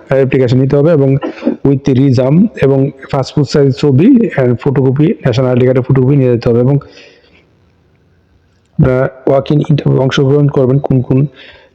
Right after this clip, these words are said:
লোকেশনে, দেখেন এই যে লোকেশন দেওয়া আছে, ঢাকা যারা আছেন ঢাকা লোকেশনে, উম, আপনারা এই লোকেশনে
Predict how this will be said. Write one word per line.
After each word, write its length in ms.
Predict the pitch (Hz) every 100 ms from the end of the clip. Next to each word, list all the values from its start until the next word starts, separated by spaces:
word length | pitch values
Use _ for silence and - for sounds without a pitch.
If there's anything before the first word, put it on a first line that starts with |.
| 123
লোকেশনে, 340 | 123 120 131
দেখেন 240 | 120 143
এই 80 | 165
যে 80 | 127
লোকেশন 280 | 127 123 131
দেওয়া 160 | 131
আছে, 160 | 127 143 214 - 131
ঢাকা 300 | 117 117 - 123 - 131
যারা 240 | 127 131
আছেন 200 | 131 156
ঢাকা 200 | 139 123
লোকেশনে, 380 | 127 127 123 170
উম, 720 | - - - - _ - 120 - -
আপনারা 360 | 123 123 120 - -
এই 160 | - 123
লোকেশনে 440 | 123 120 120 156